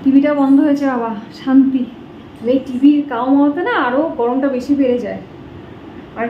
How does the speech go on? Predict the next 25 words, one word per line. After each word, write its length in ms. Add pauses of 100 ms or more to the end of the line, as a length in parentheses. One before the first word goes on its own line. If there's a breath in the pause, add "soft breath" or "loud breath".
কি 100
বলতো, 260
অনেকটা 380
নুন 420 (280)
জল 180
শরীর 300
থেকে 120
বেরিয়ে 260
গেছে, 240
ভাবছি 280
এখন 200
একটু 160
নুন 220
চিনি 240
জল 260
করে 140 (100)
খাবো। 180 (760 loud breath)
যাই 240
হোক 120
বন্ধুরা, 300
আজকে 140
আমাদের 180
ব্লগটা 300
এখানে 200
শেষ 180